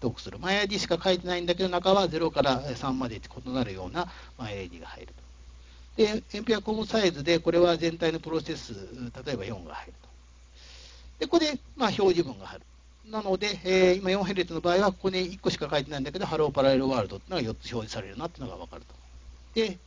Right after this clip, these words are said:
終わりの部分にマイアイディーがあるんで、これもゼロから三までぶつからない数字が、まあ、出るんだろうなというのが分かって終わりと。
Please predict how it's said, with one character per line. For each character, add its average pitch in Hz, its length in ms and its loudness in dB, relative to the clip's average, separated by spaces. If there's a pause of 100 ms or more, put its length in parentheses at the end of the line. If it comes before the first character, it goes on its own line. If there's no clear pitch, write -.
終 208 80 -6
わ 214 140 2
り 226 60 2
の 226 100 2
部 226 100 2
分 220 160 -2
に 226 80 4
マ 180 140 6
イ 175 40 8
ア 180 100 8
イ 180 60 10
デ 185 100 2
ィ - 20 8
ー - 20 8
が 139 80 0
あ 131 60 0
る 113 100 -4
ん 113 60 -8
で、 156 40 -6
こ 180 120 -4
れ 180 40 -2
も 175 120 -2
ゼ 180 100 6
ロ 175 140 6
か 143 100 -2
ら 123 100 -2
三 131 220 -4
ま 127 80 -4
で 113 100 -6
ぶ 98 120 -12
つ - 100 -16
か 139 80 -6
ら 127 140 -2
な 123 120 0
い 120 140 -6 (320)
数 135 180 -10
字 143 120 -10
が、 202 160 -2 (120)
ま 131 220 -4
あ、 - 60 -12 (160)
出 135 80 -8
る 120 100 -6
ん - 60 -16
だ 82 80 -16
ろ 80 180 -14
う - 20 -18
な 85 120 -14
と - 340 -18
い - 40 -8
う - 20 -10
の 160 100 -8
が 127 60 -6
分 90 100 -10
か - 80 -20
っ - 40 -20 (120)
て 247 140 2
終 - 80 -14
わ 95 120 -14
り - 60 -20
と。 - 120 -20